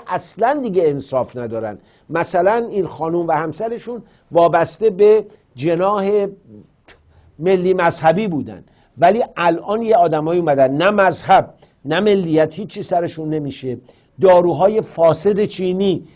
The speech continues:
که به گفته آقای رفسنجانی آدم سالم رو هم مریض می‌کنه و زود خ-، کلکش کنده میشه، گچی که به عنوان داروی سرطان از چین میارن، این ناجوان مردان الان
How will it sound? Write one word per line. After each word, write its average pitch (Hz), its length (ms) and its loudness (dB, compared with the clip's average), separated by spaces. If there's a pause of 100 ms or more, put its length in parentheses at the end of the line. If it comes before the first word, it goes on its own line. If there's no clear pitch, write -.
(180)
که 156 120 -2
به 160 100 -2
گفته 160 340 0
آقای 190 320 6
رفسنجانی 160 880 0 (360)
آدم 185 580 4 (140)
سالم 175 640 6
رو 190 100 2
هم 175 180 0
مریض 165 460 0
می‌کنه 175 360 -4
و 175 60 -2
زود 151 340 -6
خ-، - 220 -10
کلکش 151 540 -2
کنده 135 320 -4
میشه، 135 440 -8 (540)
گچی 214 380 2
که 170 160 -2
به 160 100 -4
عنوان 156 440 -2
داروی 151 320 -2
سرطان 147 540 -4
از 135 100 -6
چین 143 260 -10
میارن، 127 440 -8 (480)
این 220 240 -8
ناجوان 135 600 -4
مردان 127 500 -8
الان 156 440 -4